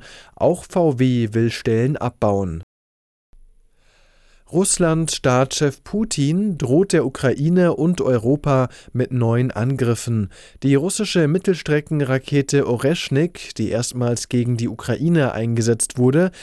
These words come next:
soll in Serie produziert werden. Das hat Putin bei einem Treffen mit Militärs im russischen Fernsehen angekündigt.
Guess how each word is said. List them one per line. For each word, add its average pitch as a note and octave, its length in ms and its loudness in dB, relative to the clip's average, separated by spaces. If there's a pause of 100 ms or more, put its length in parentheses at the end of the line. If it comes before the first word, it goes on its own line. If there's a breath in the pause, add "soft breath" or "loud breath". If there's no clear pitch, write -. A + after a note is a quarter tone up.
(200 loud breath)
soll B2+ 300 2
in C3+ 220 -2
Serie A#2+ 560 2
produziert A#2+ 680 -2
werden. A2+ 440 0 (280 loud breath)
Das - 160 -8
hat B2 160 -4
Putin E3+ 520 0
bei D3+ 80 4
einem C3 240 0
Treffen D#3+ 500 -2
mit D#3 140 -2
Militärs B2+ 720 0
im A#2+ 100 -4
russischen B2 480 -4
Fernsehen B2 680 0
angekündigt. G#2+ 840 -4